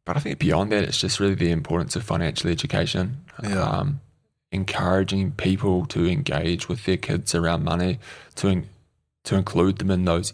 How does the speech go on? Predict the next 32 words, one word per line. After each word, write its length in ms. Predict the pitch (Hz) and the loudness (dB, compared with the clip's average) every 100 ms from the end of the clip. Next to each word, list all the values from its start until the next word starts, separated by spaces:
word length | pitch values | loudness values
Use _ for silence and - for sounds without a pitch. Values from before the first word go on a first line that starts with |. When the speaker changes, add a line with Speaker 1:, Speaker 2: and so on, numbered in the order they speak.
| - | -4
Speaker 1:
everyday 480 | 80 85 - 85 87 | -2 -2 0 -2 -2
situations 840 | - - - 87 90 - 95 101 | -4 -4 -2 0 0 -2 -2 -2
and, 240 | 85 69 - - - - - - - _ | -2 -4 -6 -18 -20 -20 -20 -20 -20 _
and 460 | 98 92 90 - - _ | -2 0 0 -4 -10 _
yeah, 100 | 104 | 2
those, 180 | 90 82 | 4 2
those 300 | 82 98 90 | 0 0 2
everyday 260 | 82 87 82 | 2 2 2
situations 600 | - - 87 - 90 - | 0 0 0 0 -2 -2
and 100 | - | -2
scenarios 720 | - 92 90 90 87 98 - | 0 2 2 2 0 0 0
around 300 | 82 87 117 | 0 0 0
personal 400 | - - - 87 | 0 0 -2 -2
finances, 480 | 90 87 90 101 104 | 0 0 0 0 0
and 120 | 104 | 2
also 380 | 151 - 98 85 - - - _ _ _ _ _ _ _ _ _ _ - | 2 2 2 0 -6 -20 -20 _ _ _ _ _ _ _ _ _ _ -10
just 220 | 160 - 208 | -4 -2 -2
engaging 380 | 202 190 151 | 0 0 2
in 60 | 120 | 2
your 160 | 95 - | 2 2
own 200 | 95 101 | 0 0
personal 340 | 107 98 104 | 0 0 0
finances. 640 | 101 101 98 101 107 - 101 | 0 0 0 -2 -4 -2 -2
Like, 140 | 101 | 0
I 40 | 95 | 0
talk 200 | 90 - | 0 -2
to 60 | 104 | -2
a 40 | |
lot 140 | 90 | 0
of 80 | 90 | -2
friends 420 | - 90 95 95 | -2 0 0 0
about 380 | 92 92 90 - | 0 0 0 -4